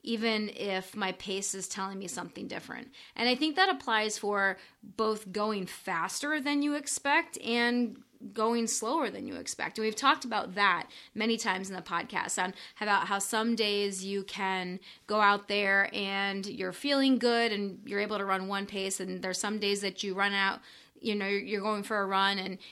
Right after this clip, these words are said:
you haven't slept and you haven't eaten well and things, you know, don't feel well, like, that same pace is going to feel a lot harder. And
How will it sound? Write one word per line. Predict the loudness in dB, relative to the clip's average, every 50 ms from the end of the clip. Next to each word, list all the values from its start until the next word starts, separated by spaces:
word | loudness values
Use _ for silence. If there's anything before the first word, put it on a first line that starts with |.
| -12 _
you | -4 2
haven't | 4 4 4 4 2 -2
slept | -2 0 2 4 4 4 4 2 -2
and | -6 -4
you | -2
haven't | -2 -2 -2 -2 -4
eaten | -2 -2 -2 -2 -2
well | 0 0 2 2 2 4 2 2 0
and | -2 -4 -4 -4
things, | -4 -2 -2 -2 -4 -4 -6 -4
you | -4 -2 -2
know, | -2 -2
don't | -2 -2 -2 -2 -4 -4
feel | -4 -2 0 0 2
well, | 2 2 2 2
like, | 0 -2 -2 -4 -8 -8 -4
that | 0 2 2 2 0 -2
same | -4 -4 -4 -4 -4
pace | -6 -4 -4 -2 -2 -4 -4 -8 -10 -12 -10
is | -8 -8 -8 -6
going | -4 -4 -4 -4 -4 -6
to | -8 -8
feel | -8 -6 -4 -4 -2 -2
a |
lot | 0 0 0 0 0 0
harder. | 0 0 0 0 -2 -4 -6
And | -6 -8 -10